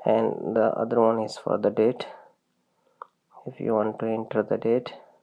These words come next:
you can enter the date on which date you create the sheets.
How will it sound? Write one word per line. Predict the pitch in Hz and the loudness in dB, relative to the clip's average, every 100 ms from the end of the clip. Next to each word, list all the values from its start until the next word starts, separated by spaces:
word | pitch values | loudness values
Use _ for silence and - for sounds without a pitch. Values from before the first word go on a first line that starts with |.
| _ _ _ _ _ - | _ _ _ _ _ -6
you | 123 | -6
can | 117 113 113 | -2 -4 -2
enter | 113 113 117 | -4 -2 0
the | 113 104 | 0 2
date | 110 120 - - - _ _ _ _ _ _ _ _ _ _ _ | 2 0 -2 -16 -20 _ _ _ _ _ _ _ _ _ _ _
on | - 113 | -4 0
which | 110 - - | -2 -4 -2
date | 113 113 - | -2 -2 -4
you | 113 | -6
create | 113 107 110 110 - | -4 -2 -2 -4 -6
the | 110 | -8
sheets. | - - 113 - - | -8 -8 -8 -10 -16